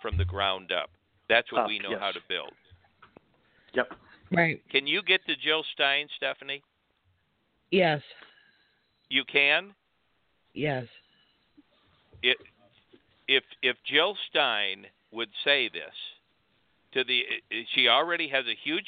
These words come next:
Speaker 1: following. Y-, you know,
Speaker 2: Yep.
Speaker 1: she can get the, she can get this out. The two of us could explain it to, to her following. Uh, she can do it herself. Uh, you know, I'll be glad to work with her or do whatever.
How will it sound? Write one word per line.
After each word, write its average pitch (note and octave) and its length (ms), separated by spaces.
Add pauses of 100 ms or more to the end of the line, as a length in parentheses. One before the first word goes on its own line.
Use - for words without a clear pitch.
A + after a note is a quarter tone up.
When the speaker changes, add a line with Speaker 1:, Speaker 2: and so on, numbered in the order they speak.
Speaker 1:
following. G2+ 500 (600)
Y-, A#2+ 140
you A#2 160
know, A#2+ 120
Speaker 2:
Yep. A#2+ 160
Speaker 1:
she B2+ 120
can A#2 180
get B2+ 220
the, C3+ 80 (220)
she B2+ 100
can A#2 220
get C3+ 200
this D3 260
out. C3+ 300 (1200)
The A#2 120 (100)
two E3 180
of D#3+ 120
us E3 200 (100)
could C3+ 140
explain D3+ 640
it E3 120 (140)
to, A#2 300 (240)
to A#2 160
her A2 240
following. D#3+ 600 (540)
Uh, - 60 (320)
she D3+ 100
can D#3+ 160
do E3 180
it E3+ 60
herself. D#3+ 500 (400)
Uh, G#2 160
you A#2+ 140
know, B2 80
I'll B2 140
be A2+ 120
glad C3+ 340
to A#2+ 160
work D3+ 180
with E3 180
her D#3+ 200
or G#2 260
do C#3+ 180
whatever. C3+ 520